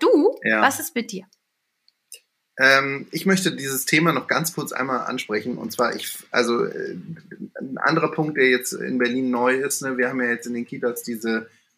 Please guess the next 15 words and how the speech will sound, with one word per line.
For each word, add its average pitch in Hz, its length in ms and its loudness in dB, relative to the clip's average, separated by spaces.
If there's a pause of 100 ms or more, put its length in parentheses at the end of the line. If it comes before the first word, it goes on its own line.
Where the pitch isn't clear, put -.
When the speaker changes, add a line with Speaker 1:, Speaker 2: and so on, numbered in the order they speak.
(180)
Speaker 2:
diese 117 200 2
Lolli-Tests 120 880 4
bekommen. 87 460 -10 (680)
Speaker 1:
Ja. 190 360 -6 (1120)
Speaker 2:
Und 143 340 2
ich 185 240 2
hab, 139 180 2 (160)
das 127 200 2
haben 165 140 4
die 151 60 0
ja 117 140 6
angekündigt 104 600 -4
vor 95 400 -2
gefühlt 127 680 -2
irgendwie 101 400 -6